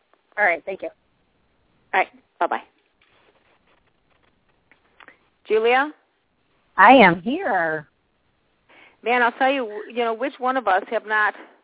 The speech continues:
Speaker 2: has not gone through some really, really hard, terrible times in our relationships? I mean, and I
Speaker 3: Oh,
Speaker 2: love it
Speaker 3: no.
Speaker 2: when people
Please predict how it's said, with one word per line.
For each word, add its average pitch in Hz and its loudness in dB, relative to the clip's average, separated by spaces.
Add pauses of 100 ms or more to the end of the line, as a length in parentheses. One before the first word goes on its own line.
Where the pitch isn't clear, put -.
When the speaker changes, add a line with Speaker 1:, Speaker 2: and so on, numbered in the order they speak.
(120)
Speaker 2:
has 202 -6
not 208 -4
gone 202 -4
through 202 -8
some 190 -12
really, 208 -4
really 196 -8 (160)
hard, 190 -2
terrible 190 -4
times 190 -6
in 185 -10
our 185 -6
relationships? 180 -8
I 185 -4
mean, 196 -10 (600)
and - 4
I 190 4
Speaker 3:
Oh, 180 2
Speaker 2:
love 269 0
it 285 -4
Speaker 3:
no. 247 -6
Speaker 2:
when - -8
people 220 -10